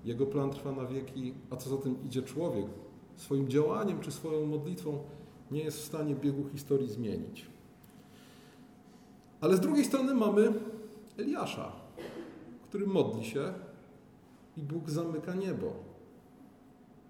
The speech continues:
Nie pada deszcz. Przez trzy lata i sześć miesięcy.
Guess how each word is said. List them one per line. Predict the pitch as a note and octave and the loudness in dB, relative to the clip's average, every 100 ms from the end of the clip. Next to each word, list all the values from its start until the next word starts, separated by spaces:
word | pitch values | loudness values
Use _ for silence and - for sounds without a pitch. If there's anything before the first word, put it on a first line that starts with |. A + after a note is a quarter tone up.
| - - - - - - - - | -20 -20 -20 -20 -20 -20 -20 -4
Nie | C#3 C#3 | 2 4
pada | B2 C3 | 4 2
deszcz. | D3+ C3+ - - - - - - - - - - - - - - - - - - - - - - - - - | 2 0 -4 -12 -16 -20 -20 -20 -20 -20 -20 -20 -20 -20 -20 -20 -20 -20 -20 -20 -20 -20 -20 -20 -20 -20 -14
Przez | - G#2 - - - - | -6 -4 -6 -14 -20 -12
trzy | - D#3 | -8 -2
lata | A#2 G2+ A#2 A#2+ - - - - - | -2 -2 -4 -6 -10 -18 -20 -20 -12
i | D3 | -10
sześć | - D3 - | -6 -8 -8
miesięcy. | C3 - C#3+ - | -10 -8 -10 -12